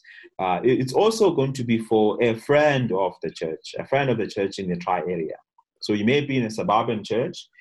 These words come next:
um, but you are interested in Christianity, go, going out into all those, uh, uh, high population density areas, um, that, as my friend Godfrey mentioned, in the townships and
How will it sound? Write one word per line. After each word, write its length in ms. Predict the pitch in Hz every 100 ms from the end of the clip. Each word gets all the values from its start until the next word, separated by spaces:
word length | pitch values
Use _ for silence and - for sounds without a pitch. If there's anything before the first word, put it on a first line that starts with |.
| _ _ _
um, 180 | 92 87
but 200 | 104 107
you 100 | 113
are 100 | 101
interested 600 | - 139 135 135 131 127
in 120 | 113 -
Christianity, 580 | 98 - 131 127 123
go, 300 | 110 98 101 -
going 260 | 107 120 104
out 400 | 107 120 127 -
into 300 | 98 - 95
all 200 | 117 117
those, 260 | 113 110
uh, 520 | 95 92 _ _ _ 90
uh, 380 | 90 87 85 87 -
high 220 | 113 117
population 920 | 117 113 110 110 113 - 113 110 107
density 480 | 104 110 113 117 107
areas, 600 | 117 127 127 143 147 - _ _ _ -
um, 420 | 92 87 85 87 -
that, 160 | 92
as 240 | 104 92 -
my 140 | 90
friend 360 | - 113 110 107
Godfrey 360 | 104 - 107
mentioned, 600 | 101 104 110 113 110 107 90
in 120 | 87
the 120 | 85 -
townships 600 | 107 107 - 107 107 -
and 160 | 82